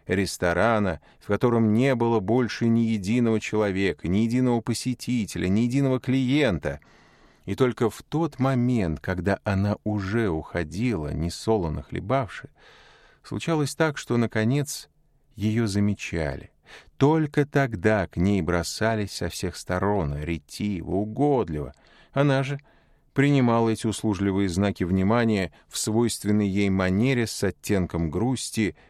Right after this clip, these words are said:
и с чувством некоторого стыда не за себя, а за других.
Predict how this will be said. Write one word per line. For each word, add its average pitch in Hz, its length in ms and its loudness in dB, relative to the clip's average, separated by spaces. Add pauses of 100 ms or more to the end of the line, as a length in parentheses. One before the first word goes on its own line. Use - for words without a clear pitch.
(140)
и 110 140 2
с - 40 -4
чувством 127 840 0
некоторого 113 480 0
стыда 92 760 0
не 95 180 -2
за 104 120 -4
себя, 131 580 -2
а 82 40 -4
за 110 140 -2
других. 151 760 -4